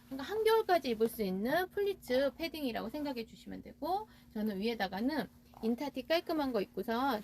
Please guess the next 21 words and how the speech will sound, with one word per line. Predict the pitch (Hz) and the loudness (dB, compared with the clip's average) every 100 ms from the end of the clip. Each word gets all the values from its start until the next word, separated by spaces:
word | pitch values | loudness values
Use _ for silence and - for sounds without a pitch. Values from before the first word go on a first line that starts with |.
| - - - - | -6 -20 -20 -14
이렇게 | 202 - - | -14 -14 -2
플리츠, | 381 392 - 302 349 427 - - | 2 2 0 -2 0 -2 -6 -10
어, | 208 196 | -6 -2
패딩 | 349 392 370 | 2 2 2
자켓을 | 311 190 - 240 220 302 | -2 -14 -4 -4 -2 -2
입었습니다. | 226 185 - 208 - | -2 -4 -6 -12 -12
이 | - 202 | -4 -4
패딩, | - 359 359 - - - | 0 -2 -2 -4 -20 -12
어, | - 311 | -4 0
플리츠 | - 427 427 415 | 6 6 6 4
패딩 | 415 403 381 | 4 2 0
자켓은 | 208 - 233 220 349 220 - - - | -4 0 0 2 0 0 -2 -16 -14
좀 | - 294 | -2 -2
가벼운 | 269 196 214 311 302 | -2 -4 6 6 6
느낌으로, | 185 - 202 190 277 349 415 - - - - | 2 0 -2 0 0 0 -2 -10 -20 -20 -8
어, | 220 214 | -8 -2
초겨울까지는 | - 440 427 - 202 233 277 233 220 214 | 8 10 10 8 6 4 6 0 2 0
충분히 | 220 392 381 311 | 0 0 2 0
입을 | 196 190 | 2 0
수 | - | -2
있는, | - - 202 | -12 -12 -16